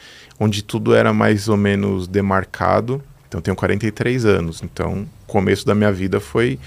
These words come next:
em papéis muito demarcados, do que, que o homem fazia, do que a mulher fazia e tudo mais. De repente veio uma, uma, uma geração, uma onda de questionamentos.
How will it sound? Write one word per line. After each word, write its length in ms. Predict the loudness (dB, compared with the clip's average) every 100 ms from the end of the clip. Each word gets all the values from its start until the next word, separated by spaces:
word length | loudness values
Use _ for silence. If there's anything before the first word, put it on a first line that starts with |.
| -18 -20 -16 -10
em 60 |
papéis 380 | -4 -2 2 0
muito 260 | 0 -2 -2
demarcados, 640 | -2 -2 -4 0 0 -2
do 60 |
que, 120 | -12 -12
que 140 | -2
o 40 |
homem 200 | 0 0
fazia, 720 | -4 -2 -2 -2 -4 -4 -4 -4
do 100 | -4
que 140 | -4
a 80 | -2
mulher 240 | 0 -2
fazia 840 | -2 0 0 2 0 0 0 0 0
e 20 |
tudo 260 | -2 -2
mais. 480 | 2 4 2 -2 -10 -14 -20 -20 -18 -18 -20 -20 -6
De 80 | 0
repente 380 | 2 2 -2 0
veio 280 | 0 2 2
uma, 360 | 0 2 0 -2
uma, 440 | -4 -4 -2 -2
uma 380 | -2 -4 -2 -2
geração, 760 | 0 2 2 0 -2 0 0
uma 260 | -2 0 0
onda 440 | 2 0 0 -2 -2
de 140 | -4
questionamentos. 1400 | -6 -6 -4 -2 0 0 0 0 -2 -2 -2 -4 -6